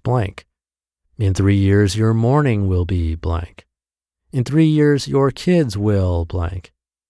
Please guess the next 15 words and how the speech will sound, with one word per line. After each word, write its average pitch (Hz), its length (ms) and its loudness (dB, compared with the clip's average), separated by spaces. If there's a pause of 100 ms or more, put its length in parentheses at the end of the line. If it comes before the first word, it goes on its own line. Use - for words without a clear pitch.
(400)
In 113 100 -2
three 123 220 2
years, 123 420 2
you'll 120 140 2
do 127 400 0
this 131 720 -6
for - 180 -8
fun. 95 380 -2 (800)
In 107 100 -2
three 104 220 2
years, 98 360 2
your 104 160 2
friends 110 540 -2
will 117 380 2
blank. - 420 -4